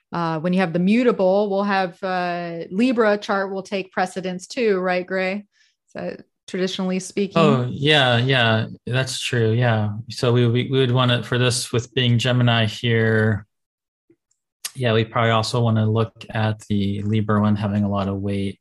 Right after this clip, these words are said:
Speaker 2: It would, this, it may not be like we're, this is, like, the definitive chart of the whole year from that theory.
Speaker 1: Yeah.
Speaker 2: I was
Speaker 1: And
Speaker 2: just, I was just thinking, like, um, not to make, I mean,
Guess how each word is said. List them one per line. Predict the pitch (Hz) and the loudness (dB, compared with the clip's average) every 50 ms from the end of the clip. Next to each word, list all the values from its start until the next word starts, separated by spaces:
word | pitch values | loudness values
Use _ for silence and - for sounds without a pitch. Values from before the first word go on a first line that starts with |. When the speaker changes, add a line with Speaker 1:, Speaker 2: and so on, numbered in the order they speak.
| _ _ - | _ _ -8
Speaker 2:
It | 113 | -6
would, | 113 113 - - - _ | -4 -4 -6 -8 -8 _
this, | - 131 - - - - | -6 -6 -6 -6 -4 -2
it | 143 139 135 | -2 2 2
may | 143 143 | 4 4
not | 139 139 135 127 120 123 135 - _ _ | 4 4 2 0 0 -2 -8 -14 _ _
be | - 123 123 | -2 0 2
like | 120 117 107 - | 2 2 2 0
we're, | 117 104 104 - - _ _ _ - | -2 -2 -2 -6 -14 _ _ _ -6
this | 123 117 110 - - | -4 -4 -2 -2 -2
is, | 110 101 | -2 -2
like, | 117 110 104 104 | 0 -2 -2 -2
the | - 107 101 98 - _ _ _ _ _ _ - - - _ _ _ _ _ _ _ | -4 -4 -6 -6 -10 _ _ _ _ _ _ -20 -20 -20 _ _ _ _ _ _ _
definitive | - 113 107 - 123 113 113 110 101 - | -4 -4 -2 0 2 2 2 2 0 -2
chart | - - 110 110 | -2 -2 0 0
of | 104 101 | -2 -2
the | 110 | -4
whole | 107 104 120 107 107 | -4 -2 0 0 0
year | 104 104 107 101 98 98 98 | 0 0 0 0 0 -2 -4
from | - - 104 101 | -4 -4 -2 -2
that | 101 101 - - | -2 -2 -4 -8
theory. | - - 117 104 98 101 101 98 98 98 98 | -8 -4 -4 -2 -2 -2 -2 -2 -2 -2 -4
Speaker 1:
Yeah. | 165 151 - - - 165 - _ _ _ _ _ _ _ _ _ _ _ - | -6 -8 -12 -14 -18 -20 -20 _ _ _ _ _ _ _ _ _ _ _ -2
Speaker 2:
I | - 139 147 | 2 4 4
was | 147 - | 4 4
Speaker 1:
And | 135 123 | 2 0
Speaker 2:
just, | 117 - - | -2 -4 -4
I | - 147 151 | 0 2 4
was | 156 156 | 4 2
just | 131 - - | 2 0 0
thinking, | 135 127 117 - 131 | -2 -2 0 0 2
like, | 123 120 117 110 123 | 2 2 2 2 2
um, | 117 110 107 104 104 101 101 104 104 104 - - - _ _ - - _ - | 2 4 4 4 4 2 0 -2 -4 -8 -12 -18 -20 _ _ -16 -10 _ -2
not | 135 143 139 - | 0 0 0 0
to | 143 127 | 0 0
make, | 120 120 - - - 127 123 120 117 117 110 110 - - - | 0 -2 -4 -4 -2 0 2 2 2 2 0 -2 -6 -6 -2
I | 127 | 2
mean, | 123 123 120 117 117 113 117 - | 2 4 4 4 2 2 -2 -6